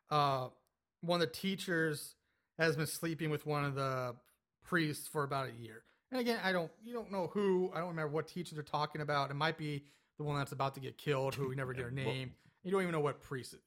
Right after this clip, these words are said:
Speaker 1: it, he's talking about either. So now we cut to one, another teacher who we've seen before, but you never really get her name. And she goes into the bathroom, and she's peeing.
Speaker 2: Yeah, they really make this pee sound so ridiculous.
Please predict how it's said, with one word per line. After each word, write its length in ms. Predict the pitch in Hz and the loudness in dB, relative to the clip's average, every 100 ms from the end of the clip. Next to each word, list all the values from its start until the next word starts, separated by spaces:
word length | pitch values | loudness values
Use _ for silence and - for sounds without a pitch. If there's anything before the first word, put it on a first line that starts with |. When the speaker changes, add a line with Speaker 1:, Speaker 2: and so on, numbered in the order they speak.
| 143 | -12
Speaker 1:
it, 140 | 139 131 139 139 | -10 -10 -14 -14
he's 180 | 131 113 | -12 -8
talking 280 | 127 123 | -8 -6
about 80 | 123 | -8
either. 180 | 123 107 - _ _ _ - | -8 -12 -18 _ _ _ -2
So 260 | 190 170 - | 0 0 0
now 200 | 190 226 | 0 2
we 80 | 240 | 2
cut 200 | 226 - | 0 0
to 60 | 180 | 0
one, 220 | 170 160 - | 0 -2 -2
another 300 | 151 160 165 | 0 2 0
teacher 460 | - 165 143 139 | -2 -6 -4 -4
who 180 | 131 175 180 | 0 0 -2
we've 200 | 202 190 | -4 -4
seen 320 | - 294 311 | -2 0 2
before, 680 | 165 - - 151 175 233 | 2 0 2 4 6 6
but 200 | 190 165 | 4 0
you 100 | 151 | -2
never 200 | 170 240 | -2 0
really 140 | 220 170 | 0 0
get 140 | 160 | 2
her 100 | 139 | 0
name. 540 | 127 123 123 117 113 - _ _ _ _ - | -2 -6 -6 -10 -14 -20 _ _ _ _ -2
And 280 | 160 151 147 _ - | 0 0 -4 _ -8
she 180 | 220 | -6
goes 360 | 185 214 233 233 | 0 6 6 6
into 200 | 226 226 | 4 2
the 80 | 214 | 2
bathroom, 760 | 151 143 147 143 139 131 131 - _ _ - | 4 4 2 0 0 0 -4 -8 _ _ -2
and 300 | 147 139 131 | 0 0 -2
she's 180 | 143 | -6
peeing. 260 | - - 113 131 _ _ _ _ _ - | -10 -14 -16 -18 _ _ _ _ _ -6
Speaker 2:
Yeah, 120 | 147 | 0
they 140 | 170 | 4
really 200 | 151 151 | 6 4
make 180 | 147 127 | 4 0
this 140 | 110 - | -4 -8
pee 240 | - 113 | -4 -4
sound 320 | - 98 90 | 0 -2 -2
so 260 | - 107 98 | -4 -4 -4
ridiculous. 500 | 87 85 90 - 180 | -10 -8 -8 2 2